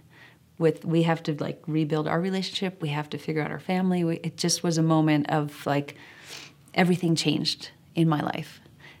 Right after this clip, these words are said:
And one of the things that changed in my life was, um, music isn't working. I'm not having fun.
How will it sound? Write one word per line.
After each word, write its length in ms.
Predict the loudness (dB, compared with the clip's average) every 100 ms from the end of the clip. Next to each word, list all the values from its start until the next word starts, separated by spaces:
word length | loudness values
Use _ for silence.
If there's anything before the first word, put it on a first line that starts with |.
| -6
And 140 | 0 4
one 120 | 4
of 80 | 4
the 60 |
things 240 | 0 -2 0
that 100 | 0
changed 360 | 2 2 4 2
in 60 |
my 120 | 2
life 380 | 2 2 0 -2
was, 460 | 2 2 4 0 -2 -12 -20 -20 -2
um, 560 | 2 4 4 4 0 -6 -20 _ _ -20 -20 _ _ -20 _ -20 0
music 400 | 4 6 4 4
isn't 280 | 2 0 0
working. 420 | -2 -2 -6 -10 -14 -20 -20 -20 -20 -20 -20 -20 -20 -10 0
I'm 200 | 4 6
not 260 | 6 2 0 -16 -20 -14
having 480 | -6 0 2 2 0
fun. 400 | 0 -2 -2